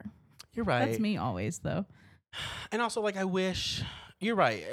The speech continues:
Speaker 1: I, I wanna see these men.
Speaker 2: I want him tortured.
Speaker 1: I do. I want him to be more tortured.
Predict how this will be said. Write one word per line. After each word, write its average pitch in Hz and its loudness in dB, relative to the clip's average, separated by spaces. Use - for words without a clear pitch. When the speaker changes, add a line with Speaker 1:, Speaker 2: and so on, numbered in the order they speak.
Speaker 1:
I, 160 8
I - 6
wanna 180 -4
see 185 -10
these 156 -8
men. 120 -2
Speaker 2:
I - 0
want 285 0
him 294 4
tortured. - 4
Speaker 1:
I 120 -4
do. 101 -4
I 101 -4
want 123 -2
him 127 -4
to 117 -10
be 107 -8
more 95 -10
tortured. - -12